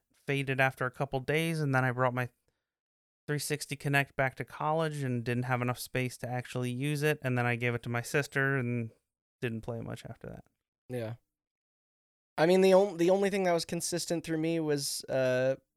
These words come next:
Speaker 2: at random friends' houses or when I was doing the, the stuff with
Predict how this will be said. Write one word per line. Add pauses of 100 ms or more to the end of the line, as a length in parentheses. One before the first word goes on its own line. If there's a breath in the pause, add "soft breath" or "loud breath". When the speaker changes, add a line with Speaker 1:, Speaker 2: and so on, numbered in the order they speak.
(320)
Speaker 2:
at (520)
random
friends'
houses
or
when
I
was
doing
the, (380)
the
stuff
with